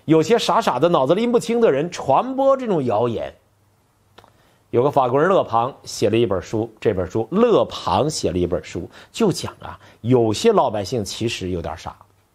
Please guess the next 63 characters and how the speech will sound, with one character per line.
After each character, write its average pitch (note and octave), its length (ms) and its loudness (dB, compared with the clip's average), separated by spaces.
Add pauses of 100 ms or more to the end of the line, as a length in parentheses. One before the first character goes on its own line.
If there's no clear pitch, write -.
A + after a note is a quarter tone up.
(520)
我 A2+ 160 0
是 B2 80 -2
加 C#3 160 2
了 C#3 80 0
定 C#3+ 180 2
语 A2+ 80 2
的 A#2 100 4
啊， C#3+ 220 2 (460)
限 D#3 260 2
制 C#3 80 2
词 C3 200 2
的， D3+ 140 6 (180)
有 D3 320 4
些 B3 240 2
老 D3 240 4
百 G#2+ 200 0
姓 B2 240 -4
其 B2+ 240 -4
实 A#2+ 140 -4
有 A2+ 160 4
点 G#2 180 -2
傻， - 240 -8 (220)
他 G#3+ 160 2
们 A3+ 120 2
被 G#3+ 120 4
人 F3+ 140 2
家 G3 120 4
忽 B3+ 340 -2
悠 G#3+ 180 4
了， B2+ 100 2
还 A2+ 160 0
帮 C#3+ 320 0
着 C3+ 80 2
人 B2 160 0
家 D3 100 2
数 E2 220 -14
钱。 D2+ 340 -14 (400)
这 A3+ 200 4
一 C3 260 2
本 G2 240 0
书 E3+ 220 0
呢， E3+ 100 4
是 B2 140 -2
专 C4 320 2
门 D#3+ 360 0
讲 G2 380 -2
这 G#2+ 120 -8
种 E2+ 120 -12
现 F2 220 -10
象 E2 160 -12
的。 D#2+ 80 -20 (240)
我 A2 100 2
们 E3 100 2
有 D#3+ 80 4
些 C#3 140 0
人 D3 100 0
脑 F#2+ 160 0
子 G#2+ 80 -2
的 C#3+ 200 -2
确 C3 220 -2
拎 E2+ 180 -6
不 E2 60 -12
清， - 180 -18